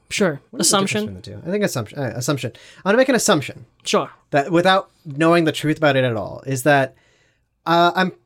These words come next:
Speaker 2: pretty much sure everything here is mostly the truth,
Speaker 1: Mm-hmm.
Speaker 2: right? Except for one story,
Speaker 1: Okay.
Speaker 2: the one with the painter,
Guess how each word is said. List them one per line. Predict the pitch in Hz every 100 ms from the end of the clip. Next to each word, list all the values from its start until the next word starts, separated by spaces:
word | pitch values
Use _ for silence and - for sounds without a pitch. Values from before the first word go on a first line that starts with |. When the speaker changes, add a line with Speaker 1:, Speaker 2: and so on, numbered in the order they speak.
| _
Speaker 2:
pretty | - 220 240
much | 240 -
sure | - 185 175
everything | 156 151 165 156 - 160 147 147
here | 139 - 135 131 143 143
is | 139 120
mostly | 120 127 139 - 143
the | 123 113
truth, | - - 120 170 - - _ 202
Speaker 1:
Mm-hmm. | 190 180 156 175 233 127
Speaker 2:
right? | 131 160 - _ _ _ _ _
Except | - - 175
for | 156
one | 143 156 190
story, | 208 - 220 160 110 120 151 -
Speaker 1:
Okay. | 180 175 165 196 147
Speaker 2:
the |
one | 131
with | 156
the | -
painter, | - 190 147 92 110